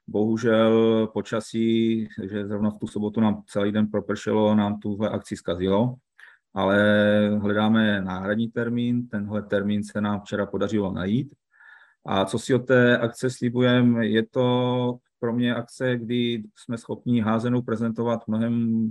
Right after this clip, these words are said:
širší veřejnosti, ukázat lidem, že vůbec nějaká házená jako sport je, že je to sport zajímavý,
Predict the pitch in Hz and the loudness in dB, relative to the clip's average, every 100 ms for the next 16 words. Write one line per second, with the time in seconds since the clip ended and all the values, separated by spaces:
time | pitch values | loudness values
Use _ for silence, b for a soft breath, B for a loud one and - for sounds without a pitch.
0 | 110 - - 117 - 113 104 104 107 - | -6 -14 -4 -4 -2 -2 0 0 0 -2
1 | 143 170 - _ _ _ b b b b | -8 -10 -12 _ _ _ b b b b
2 | 127 117 123 120 120 113 113 117 117 110 | -8 0 2 2 2 2 2 0 0 -2
3 | 113 110 104 - - - 107 110 110 117 | 0 0 0 -4 -18 -6 -2 -2 -2 -4
4 | 113 110 113 110 110 123 - 107 98 101 | -4 -4 -2 -2 -2 -6 -8 -8 -4 0
5 | 98 139 139 _ _ - 104 104 104 110 | 0 0 -4 _ _ -6 -4 -2 -4 -2
6 | 98 101 104 104 110 117 120 131 | -2 0 0 0 0 0 0 -2